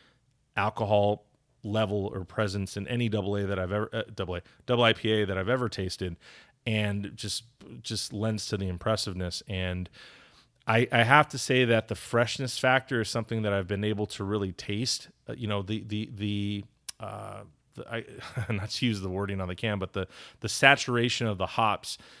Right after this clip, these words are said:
is something that I'm getting a lot more than, say,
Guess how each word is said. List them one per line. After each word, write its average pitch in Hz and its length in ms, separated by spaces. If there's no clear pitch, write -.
is 110 160
something 117 400
that 104 120
I'm 101 260
getting 110 280
a 95 60
lot 98 360
more 104 320
than, 92 240
say, 101 380